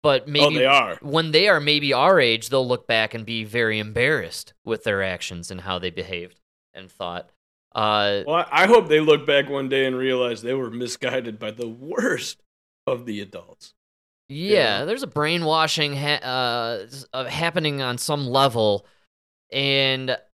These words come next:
Speaker 1: the only reason I'm convinced of it is this bizarre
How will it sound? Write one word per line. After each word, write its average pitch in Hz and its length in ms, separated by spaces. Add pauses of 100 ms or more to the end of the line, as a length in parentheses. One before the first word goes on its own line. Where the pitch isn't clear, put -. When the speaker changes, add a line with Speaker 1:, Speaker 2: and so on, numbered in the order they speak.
(100)
Speaker 1:
the 147 160
only 190 240
reason 151 300
I'm 127 120
convinced 123 560
of 104 160
it 104 240
is 110 540 (320)
this 175 380 (400)
bizarre 104 1040